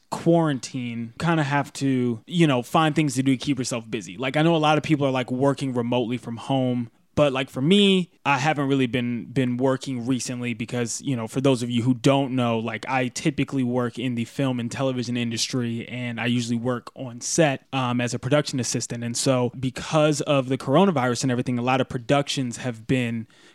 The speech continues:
kinda shut down or on pause, rather. I haven't had a chance to, like, really work in my field and everything. So with that, you know, I'm, I'm stuck with a lot of free time inside the house. You know, I've just been playing my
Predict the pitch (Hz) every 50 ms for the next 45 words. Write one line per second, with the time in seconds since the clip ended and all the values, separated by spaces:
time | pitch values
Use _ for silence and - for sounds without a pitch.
0 | _ - 160 147 131 123 117 - - - 170 151 123 - - 143 143 160 170 175
1 | 165 156 143 135 131 127 - - 135 127 135 - - 131 120 120 113 - - -
2 | - 165 165 165 156 143 123 123 120 127 127 120 113 113 120 117 117 117 123 123
3 | 123 127 165 156 160 151 139 123 160 147 139 131 - - 156 147 135 - - 127
4 | 131 123 117 113 120 135 135 131 127 113 - _ - 147 139 151 156 151 143 -
5 | - - - _ _ _ _ _ _ - 185 170 156 147 143 120 143 - - -
6 | - 254 254 233 202 165 151 143 135 - - 160 147 143 139 135 135 - 139 139
7 | 135 - - 151 147 135 127 139 175 202 196 - - 147 143 139 135 135 139 139
8 | 135 143 143 143 - - 135 135 131 120 - - - 160 139 - 143 - 135 135
9 | 143 131 120 - - - 156 139 127 - - - 151 139 127 120 120 117 113 104
10 | - 127 120 110 117 - - 165 143 123 113 - - - - 113 117 131 147 139
11 | 143 131 - 139 123 113 - 143 139 127 123 117 113 113 117